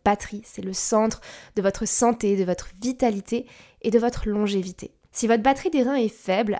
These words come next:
alors vous allez d'autant plus le ressentir pendant cette période vers dix-sept, dix-huit heures en raison de votre fragilité présente. Pour vous donner du courage et tenter de rebooster votre énergie des reins, vous allez donc manger. À l'inverse, quelqu'un qui a une batterie des reins bien rechargée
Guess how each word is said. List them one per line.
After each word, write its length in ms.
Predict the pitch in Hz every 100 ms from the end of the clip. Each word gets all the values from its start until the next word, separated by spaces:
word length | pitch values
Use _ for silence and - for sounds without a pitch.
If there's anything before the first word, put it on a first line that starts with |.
| -
alors 200 | 196 220
vous 200 | 214 226
allez 160 | 220 233
d'autant 500 | 214 339 339 294 254
plus 400 | - 262 269 -
le 80 | 196
ressentir 580 | 196 220 214 - 294
pendant 220 | - 202 196
cette 220 | 208 -
période 420 | 202 202 240 226
vers 160 | 185 180
dix-sept, 300 | 190 233 190
dix-huit 380 | 190 175 170
heures 180 | 247 262 - - - -
en 160 | - 285
raison 260 | 247 220
de 80 | 262
votre 160 | 196 185
fragilité 540 | - 208 202 202 269
présente. 800 | 269 - - 202 185 175 - - - - - - _
Pour 120 | 202
vous 140 | 202
donner 220 | 233 262 240
du 140 | 190
courage 600 | - - 254 240 226 196
et 40 | 185
tenter 360 | 202 208 233
de 140 | 190 180
rebooster 760 | 180 214 311 247 254 - 254
votre 220 | 196 185 196
énergie 360 | 185 185 190
des 160 | 185 185
reins, 220 | 220 294
vous 220 | 214 196
allez 180 | 196 202
donc 340 | 214 311 - - -
manger. 500 | 190 190 196 190 - - -
À 100 | 233
l'inverse, 320 | 262 370 -
quelqu'un 340 | 254 247 269
qui 120 | 262
a 40 | 196
une 140 | 190
batterie 300 | 190 202 -
des 160 | 202 208
reins 160 | 202
bien 460 | 190 175 190 330 370
rechargée 580 | 320 277 247 196 190